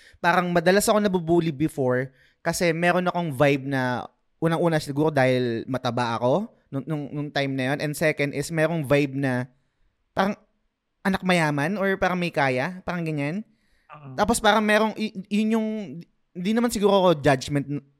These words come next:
Speaker 1: at hindi ko naman i-generalize, no? Pero pag nandun ka kasi, kunwari, um, "Oh,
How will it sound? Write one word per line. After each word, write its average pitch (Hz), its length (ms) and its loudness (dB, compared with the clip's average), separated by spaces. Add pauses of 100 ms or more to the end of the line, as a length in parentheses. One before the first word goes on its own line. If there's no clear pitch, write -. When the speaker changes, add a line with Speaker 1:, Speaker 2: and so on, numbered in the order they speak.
Speaker 1:
at - 160 -8
hindi 165 160 -2
ko 180 80 2
naman 175 160 0
i-generalize, 131 720 -2
no? 113 160 -10 (340)
Pero 190 540 -2
pag 190 160 0
nandun 196 420 0
ka 180 140 -4
kasi, 170 160 -2
kunwari, 165 480 0
um, 135 400 0 (240)
"Oh, 190 240 6